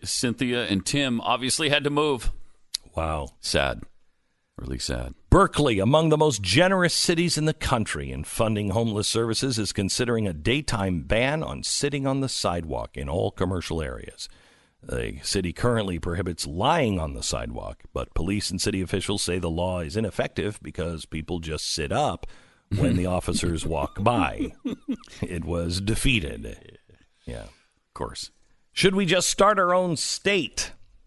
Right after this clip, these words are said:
Speaker 2: At Nan's convenience store in eastern Colorado, the front door tells visitors gun control is hitting your target. The farmers, the crop sprayers, mechanics, and retirees who gather for morning coffee say they've had enough of the state and its Democratic leaders.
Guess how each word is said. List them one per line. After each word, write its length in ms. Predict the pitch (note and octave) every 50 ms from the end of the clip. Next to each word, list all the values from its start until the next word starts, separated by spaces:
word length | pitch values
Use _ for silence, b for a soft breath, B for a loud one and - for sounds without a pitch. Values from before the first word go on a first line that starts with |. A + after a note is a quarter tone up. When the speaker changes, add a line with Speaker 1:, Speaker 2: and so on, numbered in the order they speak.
| - - _ _ -
Speaker 2:
At 180 | F#2 G2 -
Nan's 440 | G#2+ A#2+ D#3+ F#3 G#3 G#3 G#3 F3 -
convenience 640 | - E3 D3 C#3 B2+ D#3+ G3 G#3+ G3+ F3 C#3+ B2+ G#2+
store 340 | - - G#2+ F#2+ G2+ A#2 C3 A#2
in 200 | D2 G2+ A2 -
eastern 480 | - C#3 D#3+ D3+ - - C#3 B2+ B2 A2+
Colorado, 800 | - B2 A#2+ A#2+ A2 A2 C3+ E3 F3 D3 A2+ G2+ A#2 D#3 E3 C#3+ - - - _ _ _ _ _ _ _ _ -
the 160 | - - B2+
front 320 | - - C3 C#3 C3+ B2 A#2
door 260 | C#3+ D#3+ D#3+ D3 C3
tells 320 | - C#3+ B2 A#2 A2 F#2
visitors 600 | F#2 A2 B2+ B2 A2 A#2+ B2+ C3+ C#3 C#3 C3+ G#2+
gun 440 | G2 F#2 F2 C3 D3 E3 F3+ F3+ D3
control 640 | - C#3+ B2 A2 - - A2+ G#2+ A2 B2 C#3+ C3 -
is 220 | - A2+ G#2 -
hitting 280 | - C#3 C#3 C3+ C3 B2
your 140 | A#2+ A#2 A2+
target. 580 | - - D#3+ F3 F3 C3 G2+ F#2 - - - b b b b b b b b
The 180 | G2 - - -
farmers, 600 | - - A#2 B2 C3+ C3+ C3+ D3 G3+ F#3+ D#3 - -
the 160 | - - -
crop 320 | - - A2+ B2+ C3+ -
sprayers, 640 | - - - C3 C3 C#3 D3 D#3 F3+ F#3+ D3 - -
mechanics, 520 | A#2+ - - C3+ C3+ C3 C#3+ D#3 - -
and 80 | F#2+ F#2
retirees 800 | F#2 F#2 - B2+ A#2 A2+ G#2+ G#2 A2+ C3+ B2 G2 G#2 A#2 A2+ -
who 140 | F#2+ E2
gather 400 | C#2 - A2 A#2+ B2+ A#2+ A2 A2
for 160 | G2 - G#2+ F#2+
morning 320 | F#2+ G#2 G#2 G2 F#2 F2
coffee 400 | - - C3+ C3 - - A#2 C3+
say 220 | - - G#2+ A2+
they've 180 | A2+ A2+ A2 F#2+
had 180 | G2 A2+ A2+ A2
enough 340 | G#2+ A2 B2+ D#3+ F3+ -
of 140 | A2 F#2 D#2
the 100 | B1 A#1+
state 360 | - - - B1 C2 E2+ F#2+
and 220 | G2 F#2+ G2 G#2 G#2+
its 160 | G#2 - -
Democratic 520 | F#2+ F#2+ F2+ F2+ - F2 D#2+ D#2+ E2 -
leaders. 520 | F2+ B2 D3+ D#3 B2 E2+ C2+ - - -